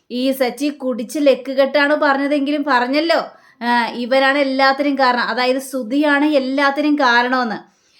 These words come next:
ആ, ശ്രുതി കാരണമാണ് ഇങ്ങനെയൊക്കെ സംഭവിക്കാനുള്ള കാരണം. ശ്രുതി അന്ന് ഓടിപ്പോയില്ലായിരുന്നെങ്കിൽ, ആ, എന്തായിരിക്കും സംഭവിക്കാനായിട്ട് പോകുന്നത് എന്നൊക്കെ ഇങ്ങനെ പറഞ്ഞ കാര്യങ്ങൾ.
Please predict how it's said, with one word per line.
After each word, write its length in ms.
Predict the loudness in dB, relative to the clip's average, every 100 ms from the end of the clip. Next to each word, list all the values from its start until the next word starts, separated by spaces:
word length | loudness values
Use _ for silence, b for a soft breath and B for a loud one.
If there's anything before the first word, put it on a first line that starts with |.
| b -4
ആ, 200 | -2 -2
ശ്രുതി 380 | -2 -2 2
കാരണമാണ് 400 | 4 2 2 0
ഇങ്ങനെയൊക്കെ 360 | 0 0 -2 -2
സംഭവിക്കാനുള്ള 720 | -2 -2 0 0 0 0 2
കാരണം. 240 | 2 2 -2
ശ്രുതി 240 | -4 0
അന്ന് 280 | 2 2 0
ഓടിപ്പോയില്ലായിരുന്നെങ്കിൽ, 1400 | 0 2 0 0 0 2 2 2 2 2 -2 -4 -6 -8 B B B
ആ, 380 | 0 2 2 -2
എന്തായിരിക്കും 640 | -4 -4 0 2 2 0
സംഭവിക്കാനായിട്ട് 640 | -2 -2 -2 -2 -2 0 0
പോകുന്നത് 480 | 0 0 -2 -4 -8
എന്നൊക്കെ 360 | -8 -6 -6 -4
ഇങ്ങനെ 340 | -4 -2 -4 -2
പറഞ്ഞ 260 | -2 0
കാര്യങ്ങൾ. 420 | 0 0 -2 -6